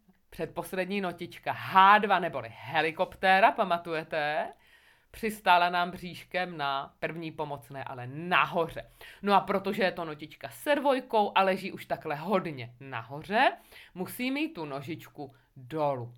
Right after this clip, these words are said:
Vidíte to? Noha dolů. Tak a opět po vaší levé ruce.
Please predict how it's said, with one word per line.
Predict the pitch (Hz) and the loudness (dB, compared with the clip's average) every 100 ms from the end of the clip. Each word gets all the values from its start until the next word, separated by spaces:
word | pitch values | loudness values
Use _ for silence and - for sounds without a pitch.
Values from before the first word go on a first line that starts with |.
| _ | _
Vidíte | 151 151 151 156 147 | -16 -14 -12 -12 -12
to? | 160 151 165 311 _ - | -10 -8 -10 -14 _ -18
Noha | 123 120 120 | -14 -12 -12
dolů. | 117 131 120 - _ _ _ _ _ _ _ _ | -12 -12 -14 -16 _ _ _ _ _ _ _ _
Tak | - - - | -8 -6 -8
a | - | -4
opět | 175 170 254 359 - | -4 2 2 2 0
po | 151 | -4
vaší | 135 139 - 131 120 | -4 -4 -10 -20 -18
levé | 135 127 120 117 | -16 -12 -12 -14
ruce. | - 123 _ | -16 -20 _